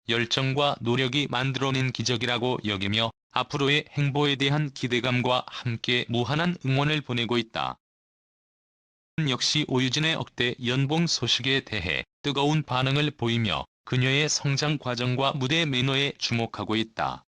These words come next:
여러 방송 매체와 신문은 오유진은 단순한 트로트 가수를 넘어 하나의 브랜드이자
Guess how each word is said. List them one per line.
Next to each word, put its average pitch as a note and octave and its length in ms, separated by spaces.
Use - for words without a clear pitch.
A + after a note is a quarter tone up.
여러 C#3+ 280
방송 B2+ 600
매체와 C#3+ 480
신문은 C#3 640
오유진은 B2+ 600
단순한 C#3+ 580
트로트 C#3+ 520
가수를 C#3 500
넘어 A#2+ 320
하나의 C#3 500
브랜드이자 G#2 800